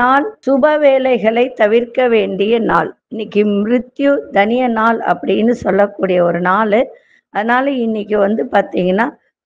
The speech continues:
சுப வேலைகள் எதுவும் செய்ய வேண்டாம், அன்றாட வேலைகளை செய்யலாம். தினம் நம்ம என்ன வேலை செய்யறோமோ அந்த வேலையை செய்யலாம். புதியதாக எதையும்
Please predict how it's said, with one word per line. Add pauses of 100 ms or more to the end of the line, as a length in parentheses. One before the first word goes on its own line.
சுப (180)
வேலைகள் (280)
எதுவும்
செய்ய
வேண்டாம்,
அன்றாட (100)
வேலைகளை (120)
செய்யலாம். (680)
தினம்
நம்ம (100)
என்ன (120)
வேலை (100)
செய்யறோமோ (480)
அந்த (160)
வேலையை (140)
செய்யலாம். (220)
புதியதாக (160)
எதையும்